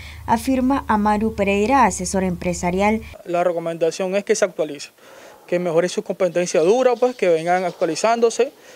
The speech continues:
Speaker 2: de acuerdo al rubro que quieran aplicar, de acuerdo al puesto. Eso es muy importante porque no es lo mismo, eh, un recién egresado que mande un currículum que indique que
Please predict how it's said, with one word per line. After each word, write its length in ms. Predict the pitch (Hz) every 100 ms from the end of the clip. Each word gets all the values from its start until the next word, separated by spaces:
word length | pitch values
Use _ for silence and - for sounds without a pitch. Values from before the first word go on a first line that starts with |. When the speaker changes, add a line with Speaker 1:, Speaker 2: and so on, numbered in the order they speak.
| -
Speaker 2:
de 60 | 185
acuerdo 720 | 165 175 180 180 180 190 196
al 220 | 165 170 160
rubro 340 | 190 240 208
que 140 | 180
quieran 180 | 170 180
aplicar, 460 | 185 220 208 202 208
de 80 | 180
acuerdo 260 | 160 156
al 120 | 151
puesto. 440 | 160 196 160 - - - - - - -
Eso 420 | 175 165 190 202
es 40 |
muy 160 | 185 196
importante 600 | 185 180 175 233 220 180
porque 260 | 170 170 180
no 60 |
es 40 | 202
lo 60 |
mismo, 400 | 226 226 226 320 _ - - _ -
eh, 360 | 180 180 175 165
un 80 | 180
recién 280 | 208 220 208
egresado 680 | 214 208 233 226 240 240
que 120 | 220
mande 240 | 180 170 180
un 80 | 185
currículum 640 | 220 220 214 226 226 226
que 140 | 196
indique 420 | 175 165 165 190
que 340 | 180 214 190